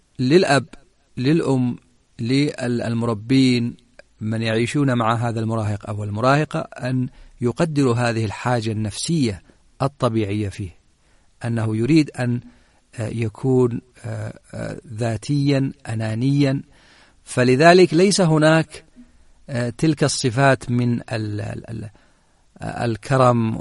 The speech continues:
والعطاء وال-، وما يسمى بالاهتمام ورعاية الآخرين. هو الآن هذا المراهق وهذه المراهق-، المراهقة في مرحلة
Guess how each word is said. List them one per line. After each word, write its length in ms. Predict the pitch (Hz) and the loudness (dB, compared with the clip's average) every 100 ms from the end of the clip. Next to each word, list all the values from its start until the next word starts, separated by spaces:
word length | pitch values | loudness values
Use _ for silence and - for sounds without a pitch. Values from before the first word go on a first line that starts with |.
| 110 | -6
والعطاء 920 | 107 101 101 123 123 123 113 110 - - | -4 -4 -2 2 4 4 2 0 -4 -10
وال-، 880 | 113 113 113 110 110 110 107 110 - _ _ _ _ - _ _ _ _ - | -12 -12 -12 -12 -12 -12 -12 -14 -18 _ _ _ _ -20 _ _ _ _ -14
وما 320 | - 110 117 | -8 -4 -2
يسمى 480 | 110 107 123 123 120 | -2 -2 -2 0 0
بالاهتمام 880 | 113 117 - - 123 135 127 113 110 | -2 -4 -6 -4 0 2 2 2 0
ورعاية 420 | 110 101 120 110 | 0 2 2 0
الآخرين. 600 | 117 117 120 - 110 - - _ _ _ - | -2 -2 -2 -2 -6 -6 -10 _ _ _ -8
هو 160 | 120 120 | -2 -2
الآن 480 | 120 131 143 143 | 0 0 2 2
هذا 240 | 127 120 113 | 0 0 -2
المراهق 520 | 110 117 110 110 104 | 0 2 2 0 -2
وهذه 260 | 107 107 98 | -4 -2 -4
المراهق-، 560 | 98 120 135 127 - | -2 2 2 0 -4
المراهقة 640 | 120 110 117 131 135 143 135 - _ _ _ | -6 -4 0 0 0 -2 -4 -8 _ _ _
في 220 | - 110 107 | -10 -4 0
مرحلة 500 | 120 120 - 120 | 0 0 -2 -2